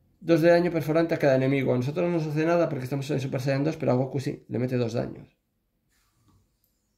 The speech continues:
Vale, pues turno otra vez de Janemba.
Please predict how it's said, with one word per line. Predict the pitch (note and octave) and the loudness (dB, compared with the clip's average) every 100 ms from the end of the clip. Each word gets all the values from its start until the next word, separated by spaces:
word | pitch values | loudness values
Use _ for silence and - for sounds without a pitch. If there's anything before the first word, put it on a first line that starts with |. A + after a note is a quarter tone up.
| _ _ _ _ _ _ _ _ _ | _ _ _ _ _ _ _ _ _
Vale, | B2+ C3+ C3+ C#3 - | -4 -2 -2 -4 -10
pues | - C3+ A#2 | -8 -8 -6
turno | - D3 D#3+ E3 E3+ - _ _ _ _ _ | -4 0 2 2 0 -6 _ _ _ _ _
otra | D3 D3 - C3 | -8 -6 2 6
vez | C3 B2 | 6 4
de | A#2+ A#2+ A2+ A2 | 2 0 0 -2
Janemba. | B2 C3+ G#2 | -4 -4 -6